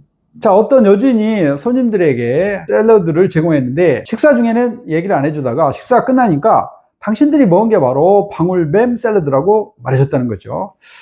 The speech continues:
자, 그러면 이 주어진 문장을 여러분들이 분석해보고 과연 어떤 것이 단서가 되고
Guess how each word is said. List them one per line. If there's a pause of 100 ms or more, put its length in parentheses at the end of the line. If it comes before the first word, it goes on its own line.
자,
그러면 (300)
이
주어진
문장을 (680)
여러분들이
분석해보고 (540)
과연
어떤
것이
단서가
되고